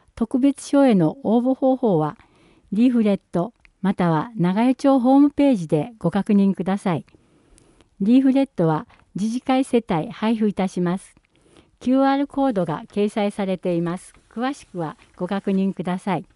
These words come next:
食育推進月間、運動推進月間がイベント期間中、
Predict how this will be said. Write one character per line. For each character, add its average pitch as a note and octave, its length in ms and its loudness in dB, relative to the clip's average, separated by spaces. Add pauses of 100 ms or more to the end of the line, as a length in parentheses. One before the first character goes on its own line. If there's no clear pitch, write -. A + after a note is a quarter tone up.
(760)
食 - 320 -2
育 C#4 260 -2
推 B3+ 240 -2
進 B3+ 280 0
月 B3+ 160 0 (140)
間、 D#3+ 320 -2 (360)
運 A#3+ 200 4
動 C4+ 140 4
推 C#4 280 0
進 C4 300 0
月 C4 200 0
間 F#3 280 0
が D3+ 200 -4 (300)
イ G3 80 -6
ベ B3 140 4
ン B3 80 4
ト B3+ 100 -2
期 - 160 -12
間 A3+ 240 -2
中、 E3 340 -2